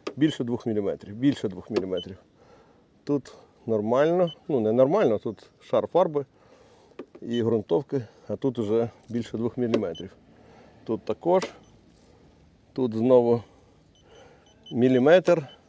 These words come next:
і нижче вже менше міліметра. Майже все рівно міліметр. Коротше кажучи, получається, що і з одної, і з другої сторони, е, був битий, получається.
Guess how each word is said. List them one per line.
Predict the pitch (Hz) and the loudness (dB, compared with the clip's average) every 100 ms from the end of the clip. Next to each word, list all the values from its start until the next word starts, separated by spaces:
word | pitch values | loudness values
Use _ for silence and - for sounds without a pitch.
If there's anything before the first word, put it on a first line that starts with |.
| _ _ _ _ _ - - _ | _ _ _ _ _ -20 -20 _
і | - | -4
нижче | 117 127 127 - | 0 0 0 -4
вже | 113 101 120 117 _ _ _ _ _ | -6 -2 -2 -4 _ _ _ _ _
менше | 113 113 - | -2 -2 0
міліметра. | 117 117 120 104 98 95 - _ - | -2 0 2 0 0 -10 -16 _ -4
Майже | 107 92 113 - | -2 -2 -8 -20
все | - 107 | -10 -8
рівно | 90 101 95 | -8 -10 -10
міліметр. | 147 127 113 104 - - _ _ _ - - - - _ _ - _ _ _ _ _ _ _ _ _ | -4 -4 -2 -6 -8 -20 _ _ _ -20 -20 -20 -20 _ _ -20 _ _ _ _ _ _ _ _ _
Коротше | 151 175 - | -2 -2 -2
кажучи, | 147 175 185 175 190 156 - - - - - _ _ _ | -2 0 0 -2 -4 -6 -8 -18 -20 -20 -20 _ _ _
получається, | 110 123 - 165 180 160 - | -8 -8 -2 2 2 0 -6
що | 151 - 131 131 131 - - - - _ | -12 -6 -2 -2 -2 -10 -20 -20 -20 _
і | 131 | -2
з | 120 | 0
одної, | 143 131 175 202 202 202 | 0 4 6 6 4 0
і | 180 | 0
з | 135 | 0
другої | 151 160 147 | 2 2 0
сторони, | - 139 139 175 269 247 - _ _ _ - _ _ _ | 0 2 4 4 4 0 -10 _ _ _ -20 _ _ _
е, | - 131 131 127 127 - - - - - - | -4 0 2 0 -4 -10 -14 -16 -20 -8 -4
був | 135 135 123 | -2 -2 -2
битий, | 127 240 233 | -2 -4 -4
получається. | 185 131 113 117 82 98 107 | -4 -2 -2 -2 -4 -6 -12